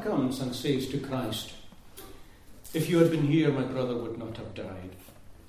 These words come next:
she elaborates, or she adds something on. She says,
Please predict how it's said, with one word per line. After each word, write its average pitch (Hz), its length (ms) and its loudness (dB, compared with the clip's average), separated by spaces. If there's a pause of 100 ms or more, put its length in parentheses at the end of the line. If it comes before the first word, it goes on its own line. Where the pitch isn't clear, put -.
(500)
she 190 200 -4
elaborates, 175 720 4 (140)
or 160 80 4
she 170 260 4
adds 180 280 2
something 135 400 0
on. - 320 -2
She 139 160 -2
says, 147 400 0